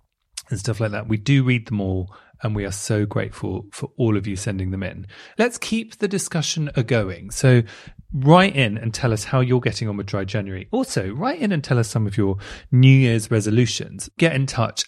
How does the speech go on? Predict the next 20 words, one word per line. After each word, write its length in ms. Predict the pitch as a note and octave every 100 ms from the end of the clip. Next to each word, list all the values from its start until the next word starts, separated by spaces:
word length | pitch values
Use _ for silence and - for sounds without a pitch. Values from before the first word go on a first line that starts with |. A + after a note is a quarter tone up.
| -
at 260 | G#2 G#2 -
hello 400 | - D3 C#3 A#2
at 140 | G#2+
homo 240 | A2 G2+ G2
sapiens 540 | G2 G2 G2 F#2+ F#2
podcast 560 | - G3 G3 G3+ G3+ -
dot 220 | - -
com. 360 | F3 F3 F3+ - - - _
That's 220 | - - -
the 200 | A#2+ C3+
email. 400 | C#3 C#3 C#3 - _
Or 260 | A#2 G#2+ G#2+
at 200 | C3+ C3+
Homo 200 | A2 G#2
Sapiens 460 | G2 G#2 F#2+ F#2 F2+
on 120 | F#2+ -
Instagram. 880 | F#3+ G3 - F3+ F#3 F#3+ F#3+ F#3+ F3+ - - _ -
And 500 | F#3+ C3+ G2 B2 D#3 -
even, 320 | A2+ G#2+ C#3
please, 560 | - - F#3 F3+ D#3+